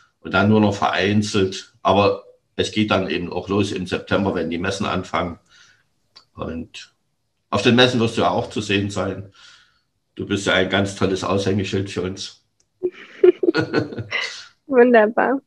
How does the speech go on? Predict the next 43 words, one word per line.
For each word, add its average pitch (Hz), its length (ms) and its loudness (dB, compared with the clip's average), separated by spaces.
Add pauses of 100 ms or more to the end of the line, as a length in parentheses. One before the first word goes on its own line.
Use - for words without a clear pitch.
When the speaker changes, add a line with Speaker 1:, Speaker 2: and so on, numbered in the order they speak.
(380)
Speaker 2:
Na 254 160 8
gut, 220 260 6 (340)
dann 262 360 6
nur 262 100 8
noch 269 180 4
ganz 254 220 2
kurz 262 160 6
abschließend 240 640 0
würde 226 140 6
ich 240 100 2
auch 226 140 4
nur 226 120 4
noch 226 140 2
mal 220 160 2
sagen, 220 560 4 (240)
geht 233 180 4
unbedingt 226 460 4
weg. 254 240 2 (260)
Ich - 180 -10
kann's 220 220 -2
euch - 240 6
empfehlen. 254 540 6 (360)
Und 240 240 4
wie 247 220 6
Horst 240 260 6
gesagt 233 400 4
hat, 240 140 6
egal 220 360 6
wo 233 120 8
ihr, 220 340 6
wo 226 140 -2
wir 226 180 6
sind, 247 360 4 (420)
wir, 214 500 4
wir 214 240 4
lernen 226 760 2
durch 233 200 0
dieses 226 260 -2
Auslandsjahr, 220 840 4 (420)
dass 226 260 2
wir 220 80 4
überall 233 360 4
klarkommen. 269 680 0